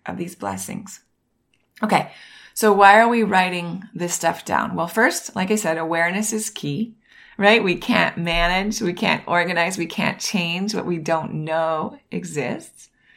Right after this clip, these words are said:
And not only for awareness, but also because a lot of the items on your invisible list are just taking up a ton of mental space.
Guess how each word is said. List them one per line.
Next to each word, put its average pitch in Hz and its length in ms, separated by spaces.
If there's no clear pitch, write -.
And 208 80
not 220 200
only 392 200
for 233 220
awareness, 196 500
but - 180
also 220 300
because 254 320
a - 100
lot 208 220
of 349 80
the 349 160
items 254 320
on 247 160
your 254 160
invisible 131 760
list 247 220
are 247 80
just 240 240
taking 226 460
up - 120
a 269 80
ton 247 280
of 220 60
mental 208 340
space. - 560